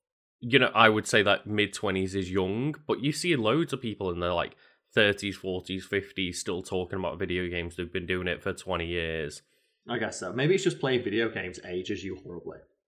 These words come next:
Speaker 1: <laughs>
Speaker 2: It, maybe it's that, because I looked and, like, PewDiePie's thirty-two and so is Markiplier.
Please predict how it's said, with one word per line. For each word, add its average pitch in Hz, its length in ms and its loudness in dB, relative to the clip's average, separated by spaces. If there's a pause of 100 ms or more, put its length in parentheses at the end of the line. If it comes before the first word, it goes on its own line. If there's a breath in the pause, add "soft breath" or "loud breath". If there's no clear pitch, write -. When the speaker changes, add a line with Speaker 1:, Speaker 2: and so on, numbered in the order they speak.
(360)
Speaker 1:
<laughs> 208 800 4 (220)
Speaker 2:
It, 123 140 0
maybe 131 320 4
it's 104 140 4
that, 98 300 -4
because 113 180 -4
I - 20 4
looked 120 300 4
and, 110 60 -4
like, 104 140 -4
PewDiePie's 110 460 0
thirty-two 101 480 -4
and 101 100 -4
so 98 140 -2
is 90 60 -6
Markiplier. 101 720 -4